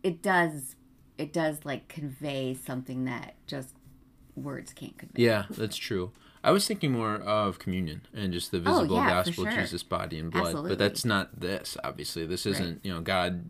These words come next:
Speaker 2: God coming and filling the space in a tangible way.
Speaker 1: Yeah.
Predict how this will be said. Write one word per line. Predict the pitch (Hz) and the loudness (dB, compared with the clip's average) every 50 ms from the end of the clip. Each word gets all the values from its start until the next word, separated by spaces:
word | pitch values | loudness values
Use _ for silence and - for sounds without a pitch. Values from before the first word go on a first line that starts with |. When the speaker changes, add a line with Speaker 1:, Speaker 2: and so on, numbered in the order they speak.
| - - | -8 -2
Speaker 2:
God | - 117 110 110 98 | 2 2 4 2 2
coming | - - 107 107 107 107 104 104 104 - 120 123 - - - - - | 0 -2 0 0 0 0 0 0 -2 -4 -6 -10 -16 -18 -18 -6 -2
and | 104 101 98 | 0 0 0
filling | - - 117 98 98 98 95 90 | 2 2 4 4 4 4 2 0
the | 80 | 0
space | - - - - 95 85 73 - - - - - - - - - | -2 -4 -2 -2 -2 -2 -2 -2 -4 -4 -4 -4 -4 -8 -8 -6
in | 101 92 | -6 -6
a | 82 | -6
tangible | - - - 101 95 101 101 95 90 - 80 73 | -6 -6 -4 -4 -2 -2 -4 -4 -4 -4 -2 -2
way. | 85 90 80 - 160 | -2 -2 -2 -2 0
Speaker 1:
Yeah. | 185 208 208 196 175 | 0 2 2 0 0